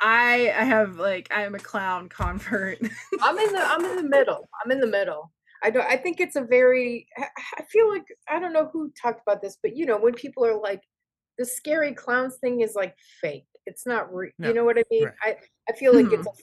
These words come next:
Speaker 2: false, it's, it's something false that's been projected into culture that peop-, you know, clowns are fine. They're
Speaker 3: What
Speaker 2: great.
Speaker 3: we, what we can't see in
Speaker 1: Agreed.
Speaker 3: Rachel's hotel room is, is all the
Speaker 2: All
Speaker 3: pictures of,
Speaker 2: clowns.
Speaker 3: of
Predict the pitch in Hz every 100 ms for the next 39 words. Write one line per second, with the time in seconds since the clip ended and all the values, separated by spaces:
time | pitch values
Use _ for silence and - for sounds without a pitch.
0 | - 196 196 - - - _ 214 208 -
1 | - _ _ _ _ 214 - 262 226 -
2 | - 202 190 175 - 185 175 - 180 170
3 | 185 165 170 170 - 175 165 180 - 190
4 | 170 175 _ _ _ - 175 190 - 196
5 | 170 175 175 185 - - 269 - 330 226
6 | 156 170 _ _ _ 320 330 311 320 269
7 | _ - 170 156 190 202 180 175 196 185
8 | _ 165 196 196 - 214 190 - 240 240
9 | 202 165 180 160 180 160 180 180 170 147
10 | 143 135 123 - 143 139 123 - - 147
11 | 135 127 165 202 143 208 180 - 160